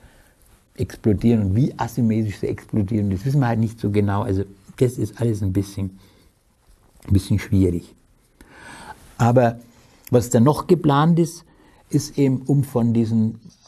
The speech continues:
Problem der Erd-, der Seismik wegzukommen. Denn die Seismik ist brutal. Wir können also Gravitationswellendetektoren nur bauen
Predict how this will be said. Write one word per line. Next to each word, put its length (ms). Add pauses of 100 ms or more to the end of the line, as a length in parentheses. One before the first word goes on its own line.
Problem 680 (420)
der 220
Erd-, 240 (640)
der 120
Seismik 520
wegzukommen. 800 (640)
Denn 160
die 80
Seismik 520
ist 160
brutal. 400 (180)
Wir 160
können 380
also 260
Gravitationswellendetektoren 1800
nur 320
bauen 400